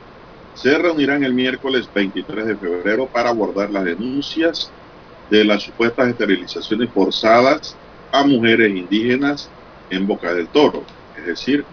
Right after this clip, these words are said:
hoy. El Defensor del Pueblo, Eduardo Leblanc, solicitó al Ministerio de Salud y a la Caja de Seguro Social información sobre las supuestas intervenciones quirúrgicas a estas mujeres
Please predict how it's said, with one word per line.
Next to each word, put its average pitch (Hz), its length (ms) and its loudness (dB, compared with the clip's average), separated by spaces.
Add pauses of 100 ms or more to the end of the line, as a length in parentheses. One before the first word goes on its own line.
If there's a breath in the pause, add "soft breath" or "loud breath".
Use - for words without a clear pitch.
(160)
hoy. 151 280 6 (1000)
El 82 120 -12
Defensor 87 400 -6
del 101 160 0
Pueblo, 110 300 0
Eduardo 107 360 0
Leblanc, 90 340 -2
solicitó 120 520 -4
al 107 80 -2
Ministerio 98 420 0
de 90 60 2
Salud 104 320 0
y 123 60 4
a 110 40 2
la 104 140 2
Caja 95 220 0
de 92 60 -4
Seguro 87 300 -4
Social 92 320 -4
información 131 800 0 (600)
sobre 165 280 6
las 147 160 4
supuestas 131 420 2
intervenciones 113 600 2
quirúrgicas 135 720 2
a 101 80 2
estas 98 280 -4
mujeres 104 460 -6